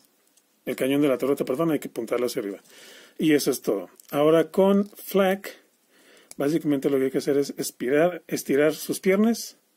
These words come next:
o sea, el, los, barriles de la torreta lanzamisiles. Esta parte de enfrente del vehículo hay que girarla hacia arriba, de esa forma, y bajar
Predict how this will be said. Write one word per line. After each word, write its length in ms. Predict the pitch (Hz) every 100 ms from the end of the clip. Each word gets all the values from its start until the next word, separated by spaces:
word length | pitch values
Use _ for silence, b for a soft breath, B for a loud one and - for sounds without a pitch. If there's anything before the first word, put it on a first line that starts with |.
| _
o 100 | 139
sea, 160 | 120 120
el, 560 | 113 101 101 104 120
los, 180 | 135 - _ _ _ _ _ _ b b b b b -
barriles 560 | 135 135 131 147 147
de 100 | 139
la 120 | 127
torreta 320 | 120 135 147 151
lanzamisiles. 840 | 131 143 131 160 196 202 208 - _ - B B B B B B _ _ _ -
Esta 340 | 190 156 185 170
parte 360 | 151 147 165
de 120 | 143
enfrente 400 | 123 123 151 143
del 140 | 151 127
vehículo 500 | 139 156 196 180 185
hay 160 | 147 135
que 160 | 185
girarla 680 | 156 127 123 160 160 165 190 B B B
hacia 340 | - 127 143 120
arriba, 340 | 135 185 175 247 - _ - _ _ _ _ _ _ _ _ _ _
de 180 | - 117
esa 140 | 117 110
forma, 400 | 170 180 175 202 b b b b b
y 280 | - 170 185
bajar 420 | 160 120 139 131